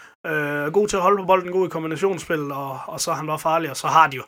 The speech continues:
de har jo så mange, øh, unge talenter derovre, det er jo svært at holde styr på efterhånden. Øh, de er rigtig dygtige over i Ådalen til at levere en masse af de her unge spillere, og det, en Mathias Jørgensen, som gik ind og, og gjorde det onde mod os sidste gang, kunne man sagtens, øh, kunne jeg sagtens se få en rolle imod os, især fordi han er så hurtig, som han er.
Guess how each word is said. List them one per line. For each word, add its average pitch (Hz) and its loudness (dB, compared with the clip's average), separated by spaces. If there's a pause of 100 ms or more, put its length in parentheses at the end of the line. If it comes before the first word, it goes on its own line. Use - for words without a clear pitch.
(300)
de - -2
har 147 2
jo 117 -2
så 151 -6
mange, 160 0
øh, 156 0
unge 190 2
talenter 180 2
derovre, 170 4
det 170 -4
er 165 -2
jo 156 -4
svært 180 2
at 156 -2
holde 160 -2
styr 190 -2
på 151 -6
efterhånden. 160 -2
Øh, 147 -6 (580)
de 156 0
er 165 0
rigtig 175 2
dygtige 175 0
over 165 6
i 165 4
Ådalen 156 0
til 170 -2
at 160 2
levere 165 2
en 147 -2
masse 160 -2
af 147 -6
de 151 -8
her 151 -2
unge 165 -6
spillere, 175 -2
og 143 -6
det, 156 -2 (640)
en 170 -8
Mathias 170 0
Jørgensen, 175 4
som 165 -6
gik 180 -2
ind 185 2
og, 156 0
og 165 -4
gjorde 185 2
det 180 8
onde 185 0
mod 175 4
os 151 -2
sidste 214 -2
gang, 175 4
kunne 156 -8
man 151 -2
sagtens, 170 0
øh, 151 -2
kunne 165 -4
jeg 160 0
sagtens 180 -2
se 180 -2
få 175 -4
en 165 -4
rolle 180 2
imod 180 0
os, 139 -12
især 165 -2
fordi 151 -8
han 151 -8
er 151 -8
så 147 -8
hurtig, 196 2
som 147 -10
han 147 -6
er. 160 -4